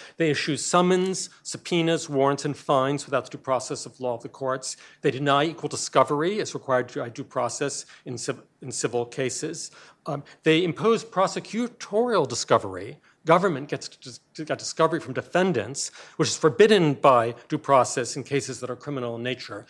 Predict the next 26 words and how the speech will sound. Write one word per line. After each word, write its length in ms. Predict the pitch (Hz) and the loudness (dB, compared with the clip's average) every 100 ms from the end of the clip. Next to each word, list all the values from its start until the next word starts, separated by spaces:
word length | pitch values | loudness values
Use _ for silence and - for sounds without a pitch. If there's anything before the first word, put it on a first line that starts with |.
| - | -12
and 140 | - 143 | -4 2
much 220 | 151 143 | 2 0
administrative 760 | 117 123 117 - 123 113 - _ | -6 -6 -6 -6 -6 -6 -10 _
proce-, 220 | - 117 - _ | -14 -14 -14 _
uh, 160 | 170 175 | -10 -10
proceedings 500 | - - 131 117 - | -12 -10 -8 -8 -8
are 320 | - 127 131 - _ - | -8 -6 -6 -10 _ -4
criminal 360 | 135 120 120 | -2 -2 -4
in 80 | 113 | -2
nature. 480 | 123 131 - 107 120 - - - | -2 -4 -6 -10 -12 -16 -20 -4
And 140 | 160 180 | 2 4
they 60 | |
even 260 | 240 240 247 | 4 4 6
reverse 380 | 202 165 185 - | 6 6 4 2
the 80 | |
bur-, 220 | - 175 - | -6 -6 -4
burdens 420 | - 165 170 165 | 0 0 0 -6
of 100 | - | -8
proof 180 | 156 - | -8 -8
and 140 | 143 | -10
persuasion 640 | 143 - 220 233 185 113 110 | -10 -8 -2 -2 -2 -6 -8
as 140 | - | -10
required 320 | 127 135 123 | -8 -4 -4
by 120 | 120 | -4
due 120 | 113 127 | -8 -8
process. 560 | 160 170 - 98 - | -2 -2 -2 -10 -14